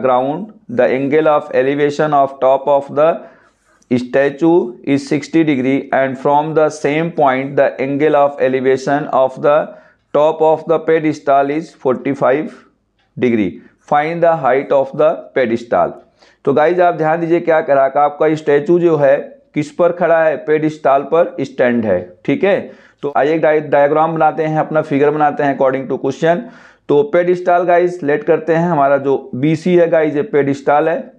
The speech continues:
ठीक है, और इसके ऊपर आपका स्टैचू स्टैंड है। आपका सीडी क्या है गाइस? स्टैचू है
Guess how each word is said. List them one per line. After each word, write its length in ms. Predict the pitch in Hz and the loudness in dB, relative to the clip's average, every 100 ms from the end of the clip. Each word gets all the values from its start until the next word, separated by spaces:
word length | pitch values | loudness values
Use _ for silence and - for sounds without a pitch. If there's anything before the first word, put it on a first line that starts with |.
| _ _ | _ _
ठीक 180 | - - | -6 0
है, 280 | 175 214 - _ _ _ - | 0 -2 -10 _ _ _ -4
और 180 | 127 151 | 0 0
इसके 320 | 151 - 190 | -2 0 2
ऊपर 220 | 180 180 175 | 4 4 2
आपका 340 | 175 170 156 | 2 0 0
स्टैचू 480 | 151 151 156 175 175 | 0 2 2 2 0
स्टैंड 400 | 170 160 160 123 | 2 0 2 2
है। 200 | - - | 0 0
आपका 300 | 120 120 151 143 | -2 -2 -2 -2
सीडी 400 | 156 160 165 175 | -2 -2 -2 0
क्या 200 | 175 170 | 2 2
है 60 | |
गाइस? 380 | 160 165 165 143 | 2 2 0 -4
स्टैचू 420 | - 143 143 170 | -2 -2 0 2
है 300 | 165 165 240 | 4 2 -2